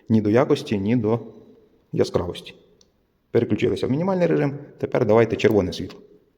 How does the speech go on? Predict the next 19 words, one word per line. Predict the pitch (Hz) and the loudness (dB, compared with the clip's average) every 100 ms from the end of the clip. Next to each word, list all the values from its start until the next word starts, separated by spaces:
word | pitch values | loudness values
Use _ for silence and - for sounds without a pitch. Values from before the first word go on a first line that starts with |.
| _ - | _ -12
Так, | 117 | -6
червоне | - 120 120 104 | 0 4 4 2
світло | - 101 | -2 -2
на | 104 | -2
мінімумі. | 101 95 127 165 208 - - - _ _ _ | -2 -2 -2 -2 -6 -12 -20 -20 _ _ _
Ось | 104 | -8
так, | - 92 - | -6 -6 -6
під | 101 | -6
ноги | 104 131 | -4 -2
можемо | 143 143 | -2 -4
подивитися. | 160 165 165 - 175 - - _ _ _ _ _ _ _ _ _ _ _ _ _ - - - _ _ _ - - | -4 -4 -6 -10 -12 -14 -20 _ _ _ _ _ _ _ _ _ _ _ _ _ -20 -20 -20 _ _ _ -12 2
Ящик. | 117 104 - - - - - _ _ | 4 4 -2 -8 -14 -20 -20 _ _
Ну, | 139 131 | -6 -2
ящик | 120 - 127 - - _ _ _ | -2 -2 -6 -8 -20 _ _ _
на | 117 | 0
відстані | 127 - 120 | 0 2 0
приблизно | 120 117 117 110 | 2 0 2 2
десять | 120 123 | 0 0
метрів. | 151 156 98 | -4 -4 -8